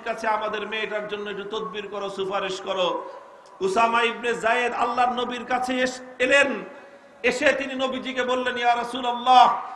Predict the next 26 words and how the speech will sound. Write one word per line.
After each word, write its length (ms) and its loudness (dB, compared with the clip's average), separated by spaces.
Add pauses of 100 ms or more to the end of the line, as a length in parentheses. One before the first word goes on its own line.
(200)
এই 200 0
মেয়েটা 360 -2
কিন্তু 280 -8
আপনার 520 -2
বংশের, 760 0 (300)
আপনার 500 0
আত্মীয়, 640 4 (500)
আপনার 380 0
সঙ্গে 360 -6
তার 220 -4
রক্তের 320 -4
সম্পর্ক 560 -4
আছে, 680 2 (280)
সুতরাং 300 2 (120)
আপনি 300 -2
যদি 200 -8
তার 160 0
হাত 480 0
কাটা 300 -2 (180)
কেটে 240 0
দেন, 380 2 (380)
তাহলে 480 2 (340)
আপনার 420 0
বংশের 480 -2
মান 220 -2
সম্মান, 640 -6